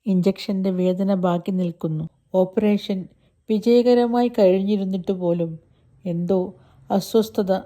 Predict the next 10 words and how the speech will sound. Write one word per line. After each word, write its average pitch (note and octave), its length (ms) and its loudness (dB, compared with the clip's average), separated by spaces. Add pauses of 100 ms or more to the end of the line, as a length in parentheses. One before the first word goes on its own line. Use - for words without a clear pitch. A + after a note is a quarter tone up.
(100)
നിലനിർത്തി F3+ 680 -2 (220)
ഗിരിജയിൽ. D#3 600 -4 (1200)
ഇല്ലപ്പടികൾ B3 720 4
കയറി G#3+ 400 4
വന്ന G3+ 300 2
കാറ്റിന് F3+ 600 -2 (220)
പൂക്കളുടെ F#3 640 2 (100)
സുഗന്ധം. D#3+ 580 -4 (640)
ആ A3+ 200 2
റോസ്, G3+ 460 0